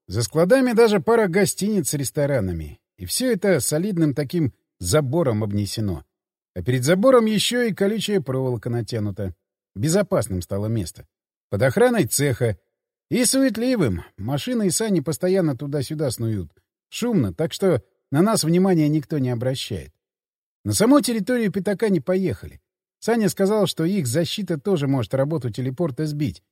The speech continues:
Так что выкатились мы на дорогу, которая шла в объезд торговой территории. И вот по ней катались куда реже, хоть и чистили ее как надо.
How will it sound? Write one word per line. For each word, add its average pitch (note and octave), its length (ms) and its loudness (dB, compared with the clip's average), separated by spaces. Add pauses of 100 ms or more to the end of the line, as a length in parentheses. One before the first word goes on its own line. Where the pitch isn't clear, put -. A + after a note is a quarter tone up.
(500)
Так A#3 180 4
что A3+ 240 4
выкатились F#3 600 2
мы F#3+ 160 4
на D#3 140 4
дорогу, F3+ 480 2
которая D#3+ 360 -2
шла D3+ 180 -2
в D3 60 0
объезд D#3+ 380 -2
торговой C3+ 460 -2
территории. G#2+ 680 -6 (180)
И G#2 80 0
вот F#3+ 200 4
по G#3+ 80 0
ней A#3+ 240 4
катались G#3+ 480 2
куда F#3+ 280 2
реже, A2 380 0 (380)
хоть D3+ 160 0
и F#3+ 80 0
чистили F3+ 420 -2
ее D3 240 0
как C#3+ 220 -6
надо. G2+ 340 -4